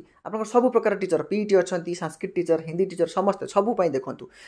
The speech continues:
ଦେଖନ୍ତୁ, ପ୍ରଥମ କଥା ଟିଜିଟି ଆର୍ଟସ, ମାନେ ଇଂଲିଶ ଆଉ ଓଡ଼ିଆ ଟିଚର ଯେଉଁମାନେ ହେବେ, ଦେଖନ୍ତୁ ସେ କ'ଣ କ୍ୱାଲିଫିକେସନ୍ ମାଗୁଛି, ଆପଣ ଦେଖି ନିଅନ୍ତୁ, ହେଲା। ହାଇସ୍କୁଲରେ ଦେଖନ୍ତୁ, ସେ କହିଛି ବ୍ୟାଚଲର୍ସ ଡିଗ୍ରୀ ଇନ୍ ଆର୍ଟସ କମର୍ସ,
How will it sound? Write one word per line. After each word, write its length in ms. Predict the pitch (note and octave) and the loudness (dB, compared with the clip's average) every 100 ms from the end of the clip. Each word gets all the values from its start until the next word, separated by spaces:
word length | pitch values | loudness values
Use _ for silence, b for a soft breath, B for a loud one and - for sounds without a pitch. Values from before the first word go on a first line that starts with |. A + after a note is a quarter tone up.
| B | B
ଦେଖନ୍ତୁ, 200 | C4+ C#4 C#4 | 2 2 4
ପ୍ରଥମ 280 | F#3+ B3+ A#3+ | 4 4 0
କଥା 160 | B3+ B3+ | 0 -2
ଟିଜିଟି 480 | G#3 E3+ G#3 A3 | 0 -2 -2 2
ଆର୍ଟସ, 280 | - D#3+ C#3 G3+ | 2 4 2 0
ମାନେ 100 | G3 | 0
ଇଂଲିଶ 320 | G3 G#3+ A3+ | 0 0 4
ଆଉ 100 | G#3+ | 6
ଓଡ଼ିଆ 200 | F#3 E3+ | 6 6
ଟିଚର 280 | E3 D3+ D3 | 4 2 0
ଯେଉଁମାନେ 260 | C#3+ C#3 C3+ | 2 0 0
ହେବେ, 120 | C3 | 0
ଦେଖନ୍ତୁ 260 | G3 A3+ A3+ | 0 -2 -2
ସେ 60 | A3+ | 0
କ'ଣ 180 | G3 G3 | 0 2
କ୍ୱାଲିଫିକେସନ୍ 640 | D3+ C#3+ D3 C#3+ C#3 C#3 | 0 0 -4 -4 -4 -4
ମାଗୁଛି, 300 | B2+ - - | -6 -6 -6
ଆପଣ 140 | C3 D#3 | -6 -6
ଦେଖି 260 | C#3 C#3 C3 | -8 -8 -8
ନିଅନ୍ତୁ, 260 | A2 - - b b b | -8 -12 -20 b b b
ହେଲା। 140 | G3 D3 B B _ | -4 -4 B B _
ହାଇସ୍କୁଲରେ 420 | E3+ E3+ C#3+ - - b - | -2 -2 -6 -6 -12 b -6
ଦେଖନ୍ତୁ, 220 | A3+ A#3 | -4 -2
ସେ 80 | B3+ | 4
କହିଛି 240 | A#3+ B3+ | 4 4
ବ୍ୟାଚଲର୍ସ 500 | E3+ D#3 - A#3+ A#3 | 4 4 4 0 2
ଡିଗ୍ରୀ 260 | G#3+ A3 B3 | 0 0 2
ଇନ୍ 100 | B3 | 4
ଆର୍ଟସ 340 | A3+ G#3+ A3+ - | 4 4 0 0
କମର୍ସ, 360 | A3+ A3 A#3 | 0 4 2